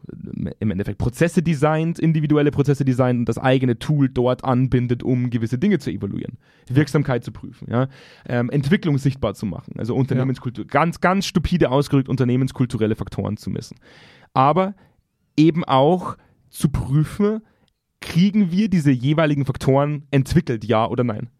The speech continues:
Speaker 2: Mhm.
Speaker 1: Das heißt, für uns ist unser Tool ja selbst nur ein Mittel zum Zweck. Für uns ist es nicht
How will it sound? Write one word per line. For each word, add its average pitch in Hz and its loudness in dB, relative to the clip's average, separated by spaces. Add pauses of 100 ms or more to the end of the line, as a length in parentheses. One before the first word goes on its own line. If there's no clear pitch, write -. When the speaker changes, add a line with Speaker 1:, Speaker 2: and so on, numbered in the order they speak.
(140)
Speaker 2:
Mhm. 127 -4
Speaker 1:
Das 147 2
heißt, 170 0
für 196 2
uns 226 2
ist 233 -2
unser 175 2
Tool 214 0
ja 151 2
selbst 156 0
nur 151 2
ein 120 2
Mittel 123 0
zum 107 -2
Zweck. - -16 (200)
Für - 4
uns 147 0
ist 147 0
es 131 0
nicht 143 0